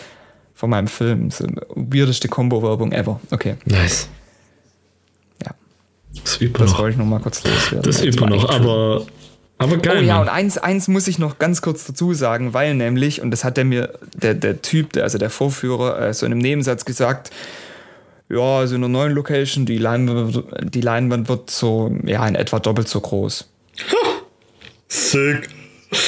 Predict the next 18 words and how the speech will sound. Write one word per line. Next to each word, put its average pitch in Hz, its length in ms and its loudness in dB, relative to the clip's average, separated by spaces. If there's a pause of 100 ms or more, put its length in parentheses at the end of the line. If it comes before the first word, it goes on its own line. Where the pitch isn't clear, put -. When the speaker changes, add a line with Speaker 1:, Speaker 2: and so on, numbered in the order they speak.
(560)
Speaker 1:
Ja, 113 220 0 (380)
und 143 300 0
die 139 60 2
haben 127 140 0
statt 123 280 -4
dieser 120 460 -2 (920)
popligen, 156 880 0
in 113 120 -4
Anführungszeichen, 123 1080 0
äh, 113 340 0 (760)
Stereo, 135 920 0
ähm, 107 760 0 (1040)
wie - 180 -2
sagt 113 280 0
man, 107 300 0
P - 200 -2
A-Anlage, 123 1040 -2
ähm, 110 380 -2